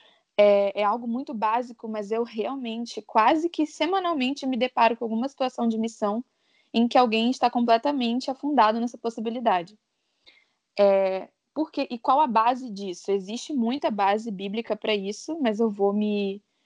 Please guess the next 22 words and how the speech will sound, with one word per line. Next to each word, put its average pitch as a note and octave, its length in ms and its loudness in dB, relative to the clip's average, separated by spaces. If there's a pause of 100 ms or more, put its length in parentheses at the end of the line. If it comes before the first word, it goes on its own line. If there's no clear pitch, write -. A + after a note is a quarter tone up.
(240)
me G#3+ 160 0
fiar, G#3+ 360 4
na G3 120 -4
verdade, F#3+ 520 2
uma F#3+ 140 -4
interpretação G3 640 -2
até G3 200 2
que A3 160 -2
eu A#3+ 160 2
e A#3 80 2
o A3+ 60 2
Rô, G#3 140 2
a G3+ 40 2
gente G3+ 200 -10
assistiu G3 320 -6
numa G3 160 -4
pregação G3 580 0
do G3 60 -20
Caio G3 240 2 (120)
Fábio, G#3 400 2 (760)
que B3 160 -4
foi A#3+ 640 2